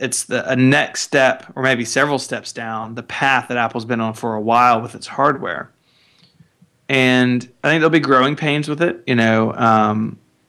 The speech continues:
there are a couple companies that make, like, breakout boxes you can put P C I cards in. Um, I think,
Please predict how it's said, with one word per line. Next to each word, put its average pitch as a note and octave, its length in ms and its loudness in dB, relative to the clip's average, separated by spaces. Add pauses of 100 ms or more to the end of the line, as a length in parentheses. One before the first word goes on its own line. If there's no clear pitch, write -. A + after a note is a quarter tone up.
(200)
there B2+ 120 4
are A#2+ 40 4
a A#2+ 40 0
couple C3 240 0
companies B2+ 460 0
that - 100 -8
make, A2+ 240 -4
like, A#2 220 -4
breakout A#2+ 420 2
boxes A#2+ 400 2
you A2+ 120 -2
can A2 120 -4
put - 240 -2
P B2+ 120 -2
C B2 180 -2
I A#2 120 0
cards A#2 380 0
in. A2+ 340 0 (640)
Um, G#2+ 340 4
I A#2+ 100 0
think, B2 420 0